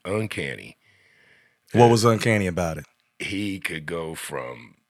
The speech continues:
Speaker 1: Ramsey Lewis
Speaker 2: Mm-hmm.
Speaker 1: to Led Zeppelin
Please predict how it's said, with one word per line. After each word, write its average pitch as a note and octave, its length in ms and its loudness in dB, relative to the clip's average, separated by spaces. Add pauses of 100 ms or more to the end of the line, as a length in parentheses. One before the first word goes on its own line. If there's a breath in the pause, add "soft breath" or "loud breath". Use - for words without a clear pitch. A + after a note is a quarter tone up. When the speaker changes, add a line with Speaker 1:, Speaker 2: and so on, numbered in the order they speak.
(420)
Speaker 1:
Ramsey E2+ 500 -2
Lewis F2 520 -6
Speaker 2:
Mm-hmm. A2+ 240 4 (680)
Speaker 1:
to C#2+ 140 -10
Led D#2 300 -4
Zeppelin D#2+ 640 -6